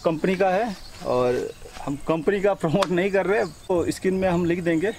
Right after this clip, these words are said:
इसका actually price क्या है। ये जो Isofix seat है, ये बहुत ही ज़रूरी है long drive के लिए।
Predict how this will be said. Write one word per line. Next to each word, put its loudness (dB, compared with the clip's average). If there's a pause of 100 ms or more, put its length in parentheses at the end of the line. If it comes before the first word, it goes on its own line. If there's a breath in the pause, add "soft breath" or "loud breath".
(420)
इसका 2
actually -2
price 0
क्या 2
है। -2 (1900)
ये 2
जो 2 (440)
Isofix 0
seat -2
है, -2 (220)
ये 2 (140)
बहुत 0
ही -10
ज़रूरी 0
है -2 (180)
long 0
drive 0
के 0
लिए। -2